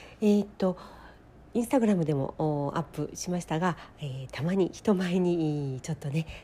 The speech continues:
出るようなお仕事を、お、していて、えー、今回も、お、プロの、お、方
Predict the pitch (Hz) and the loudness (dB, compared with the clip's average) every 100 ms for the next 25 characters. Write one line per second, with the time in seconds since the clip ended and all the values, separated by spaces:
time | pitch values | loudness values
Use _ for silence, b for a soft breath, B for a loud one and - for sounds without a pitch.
0 | - 165 156 147 147 151 - 143 175 151 | 0 0 2 -2 -4 -6 -6 -8 -6 -6
1 | 139 147 190 165 - 156 143 - 156 143 | -4 0 0 -2 -8 -10 -8 -6 -6 -4
2 | - 208 B B B - 170 160 147 139 | -2 -2 B B B -6 -2 0 -2 -4
3 | 135 165 151 143 135 - 156 151 139 139 | -2 -4 -2 -4 -6 -6 -6 -4 -4 -6
4 | 147 - 160 135 - 143 139 147 156 147 | -4 0 0 0 -4 -4 -4 -4 -4 -4